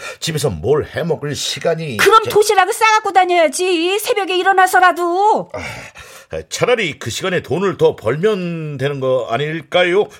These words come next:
Speaker 1: <laughs>
Speaker 2: 우리 엠씨 황은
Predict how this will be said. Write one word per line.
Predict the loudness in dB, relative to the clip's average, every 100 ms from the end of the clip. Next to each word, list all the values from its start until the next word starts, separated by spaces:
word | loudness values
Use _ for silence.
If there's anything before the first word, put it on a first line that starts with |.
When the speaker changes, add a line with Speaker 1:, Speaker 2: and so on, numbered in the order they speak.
| _
Speaker 1:
<laughs> | -18 -18 _ -8 -6 -4 -4 -4 -6 -6 -10 -10 -14 -14 -14 -14 -10 -8 -6 -6 -8 -8
Speaker 2:
우리 | -4 0 2 2 0 2
엠씨 | 0 -2 -4
황은 | -2 -4